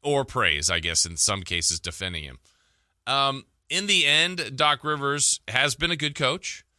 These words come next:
I think he was a good broadcaster. But he,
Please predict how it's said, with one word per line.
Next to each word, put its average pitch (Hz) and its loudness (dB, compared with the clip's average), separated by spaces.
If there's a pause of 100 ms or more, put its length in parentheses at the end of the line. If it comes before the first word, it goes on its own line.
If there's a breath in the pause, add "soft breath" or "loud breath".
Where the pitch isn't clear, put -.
(240)
I - -20
think 104 -10
he 113 -4
was 110 -4
a 98 -4
good 104 -6
broadcaster. 101 -2 (1400)
But 165 4
he, 190 2